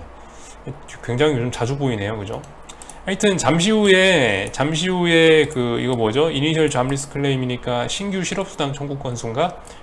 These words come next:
요거 발표되고요. 또 그리고 밤 열 시 반에 미국 개장과 동시에 파월 의장이 다시 한번 나와서 연설을, 어, 할 예정입니다. 글쎄요, 뭐라고 할지 일단은 좀 저도 궁금해지는데, 아마 어제 했던 이야기에서 크게 달라지지는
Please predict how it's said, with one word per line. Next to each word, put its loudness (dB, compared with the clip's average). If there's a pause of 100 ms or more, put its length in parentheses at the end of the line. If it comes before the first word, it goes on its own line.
요거 4
발표되고요. 2 (440)
또 -2
그리고 2 (120)
밤 4
열 6
시 0
반에 8
미국 2
개장과 4
동시에 0 (440)
파월 4
의장이 2
다시 -2
한번 2
나와서 4
연설을, 0 (400)
어, 0
할 2
예정입니다. -2 (640)
글쎄요, 6
뭐라고 6
할지 4
일단은 2
좀 -2
저도 -4
궁금해지는데, 0
아마 4
어제 6
했던 0
이야기에서 2
크게 -6
달라지지는 0